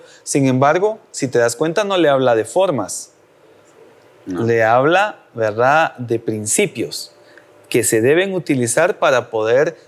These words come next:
Speaker 1: cumplir las tareas, porque definitivamente aquel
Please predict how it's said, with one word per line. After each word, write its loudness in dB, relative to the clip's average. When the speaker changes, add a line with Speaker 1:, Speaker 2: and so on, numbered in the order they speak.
Speaker 1:
cumplir -2
las -2
tareas, 2
porque -2
definitivamente -2
aquel -2